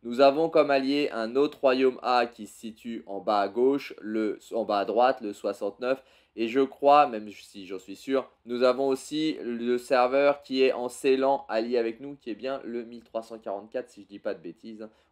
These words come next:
On peut vérifier assez simplement. Enfin, il y en a plusieurs de toute façon, puisqu'on est en lutte D huit et à plusieurs royaumes. Mais en tout cas, on est avec ces deux royaumes et le royaume en Ceylan est un B. Donc on est à trois contre cinq et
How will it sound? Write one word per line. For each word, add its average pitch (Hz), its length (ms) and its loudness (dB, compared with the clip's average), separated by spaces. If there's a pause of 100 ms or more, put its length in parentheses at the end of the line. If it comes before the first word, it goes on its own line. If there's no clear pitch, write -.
On 80 80 -20
peut - 120 -12
vérifier 101 600 -8
assez 95 400 -6
simplement. 113 300 -6
Enfin, - 140 -2
il 117 60 -4
y - 20 -6
en 120 40 -6
a 117 100 -2
plusieurs 113 320 -2
de 101 60 -4
toute - 160 -20
façon, 101 280 -8
puisqu'on 87 360 -20
est - 20 -16
en 82 80 -14
lutte 95 160 -18
D 107 120 -8
huit 104 240 -12
et 90 60 -8
à 80 60 -10
plusieurs 87 240 -14
royaumes. 87 380 -8 (360)
Mais 110 100 -6
en 113 40 -4
tout 120 140 -8
cas, 143 280 4
on 127 120 -6
est - 20 0
avec 131 140 0
ces 127 120 -4
deux 120 100 0
royaumes 135 340 0
et - 20 -2
le 123 60 -2
royaume 127 260 2
en 131 40 -4
Ceylan 139 480 -2
est 151 360 0
un 135 140 2
B. 110 180 -4
Donc 127 200 -4
on 151 120 -6
est 151 40 0
à 147 120 4
trois 170 320 4
contre 156 340 -2
cinq 170 460 -2
et 117 240 0